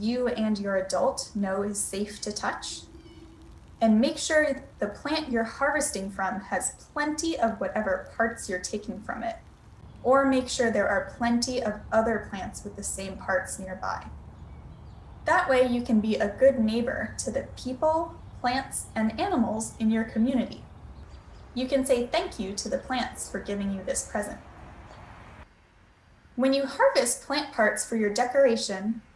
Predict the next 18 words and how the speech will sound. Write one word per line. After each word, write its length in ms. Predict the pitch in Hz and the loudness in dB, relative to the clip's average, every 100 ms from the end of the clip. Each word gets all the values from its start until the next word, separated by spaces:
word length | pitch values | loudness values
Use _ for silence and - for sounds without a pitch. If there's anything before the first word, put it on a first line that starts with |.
| _ _ _ | _ _ _
think 280 | - 349 359 | -2 0 2
about 360 | 330 311 269 | 4 6 6
what 260 | 240 240 - | 6 4 2
colors 580 | - - 233 277 302 294 | -4 2 6 6 4 -2
you'll 160 | 320 | -4
be 160 | 311 302 | -4 -4
including, 760 | 320 302 - 320 320 320 330 330 - - - - - - - | -2 -4 -4 -4 -2 0 -2 -4 -8 -20 -20 -20 -20 -12 -2
the 80 | 214 | 0
different 480 | 214 247 240 196 | 2 0 0 -2
sizes 1120 | - - 220 202 220 247 285 330 359 349 - - - - | -4 0 2 2 2 0 -2 -4 -4 -6 -10 -16 -12 -4
of 220 | 208 - | -2 -2
the 140 | 190 | -4
leaves, 720 | 185 190 226 254 269 262 - - - - | -4 -4 -2 0 -2 -4 -10 -10 -20 -10
berries, 680 | 202 202 220 247 269 262 - - | 0 2 2 0 -2 -4 -8 -10
seeds, 720 | - - - 220 247 269 - - | -12 -8 -4 -2 -2 -4 -8 -2
or 180 | 202 - | -2 2
other 160 | 269 240 | 4 4
parts, 640 | - 233 349 - - - | 2 -2 -2 -4 -8 -10